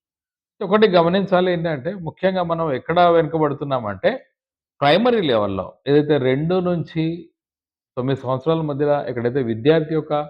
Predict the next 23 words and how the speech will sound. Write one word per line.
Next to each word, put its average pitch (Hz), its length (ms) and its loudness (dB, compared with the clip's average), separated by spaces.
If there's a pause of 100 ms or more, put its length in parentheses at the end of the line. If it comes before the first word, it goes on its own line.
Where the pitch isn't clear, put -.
(960)
ఆ, 117 40 -6 (580)
బ్రెయిన్ 156 320 6
డెవలప్ 139 340 6
అవుతుందో 113 580 -2
ఆ 143 160 4
టైంలో 180 520 0
మన 185 160 -4
సమయం 156 680 -2
మనం 147 460 -4
పెట్టుబడి 151 320 0
పెట్టట్లే. 104 420 -6 (1080)
అంటే 165 120 -2
ఈ 180 260 0
సమ-, 180 440 0
ఈ 208 320 -2
ఏ-, 190 300 2 (160)
ఏదైతే 160 520 2
దశ 117 240 2
ఉందో 135 340 2
టూ 147 240 0
to 151 340 -2
నైన్ 135 240 -4
ఇయర్స్, 143 460 -2